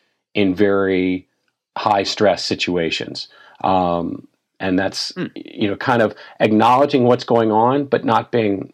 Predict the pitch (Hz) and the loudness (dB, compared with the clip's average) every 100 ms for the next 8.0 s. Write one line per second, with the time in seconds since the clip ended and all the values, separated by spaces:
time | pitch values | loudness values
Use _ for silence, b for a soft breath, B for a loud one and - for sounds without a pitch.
0 | - 95 104 - - 110 - 98 98 92 | -10 0 2 2 0 -2 0 0 0 0
1 | 92 101 98 101 90 92 87 87 85 - | 2 2 0 -2 -2 -2 0 0 -2 -6
2 | - 90 90 98 - 98 90 85 - B | -6 -4 0 0 0 0 0 -2 -8 B
3 | B B - 107 107 104 101 101 90 92 | B B 0 2 2 2 0 0 0 0
4 | 101 107 - 92 85 - - _ _ _ | 0 0 -2 -2 -2 -4 -14 _ _ _
5 | - - 113 101 95 92 87 - - 98 | -10 -2 0 2 2 0 -4 -10 -8 -6
6 | - 90 80 76 - _ 127 127 165 151 | 0 -2 -2 -8 -10 _ -4 0 0 0
7 | 131 110 95 - 110 107 101 104 - | 0 0 -2 -6 -2 0 0 -2 -6